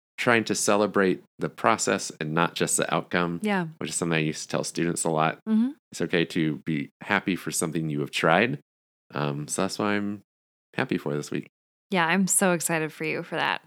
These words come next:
Speaker 2: That's really, really exciting.
Speaker 1: Yeah.
Speaker 2: Um,
Speaker 1: And there's a lot of, uh, team, teamwork that went into
Speaker 2: Mm-hmm.
Speaker 1: it, a lot of
Speaker 2: Mm-hmm.
Speaker 1: collaboration. Very excited for my partners and colleagues.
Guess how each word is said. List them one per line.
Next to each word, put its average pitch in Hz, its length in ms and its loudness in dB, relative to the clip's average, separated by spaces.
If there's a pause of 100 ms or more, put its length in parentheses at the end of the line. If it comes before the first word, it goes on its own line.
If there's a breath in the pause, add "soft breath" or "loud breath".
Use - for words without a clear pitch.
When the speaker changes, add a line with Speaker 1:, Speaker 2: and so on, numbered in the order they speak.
(140)
Speaker 2:
That's - 400 -2 (840 loud breath)
really, 202 300 4
really 160 240 0
exciting. 151 480 -4 (180)
Speaker 1:
Yeah. 160 300 0
Speaker 2:
Um, 151 320 -6 (160)
Speaker 1:
And - 80 4
there's 143 160 6
a 135 60 6
lot 120 180 6
of, 117 220 2 (560)
uh, 71 180 -4 (400)
team, 147 380 2 (100)
teamwork 123 360 4
that 92 120 6
went 104 160 6
into 294 200 6
Speaker 2:
Mm-hmm. - 20 6
Speaker 1:
it, 92 100 6
a 76 40 2
lot 98 120 4
of 95 60 6
Speaker 2:
Mm-hmm. - 60 -12
Speaker 1:
collaboration. 92 580 4
Very 85 160 4
excited 85 360 0
for 80 200 0
my 78 120 0
partners 85 440 -2
and 78 80 -8
colleagues. 101 560 2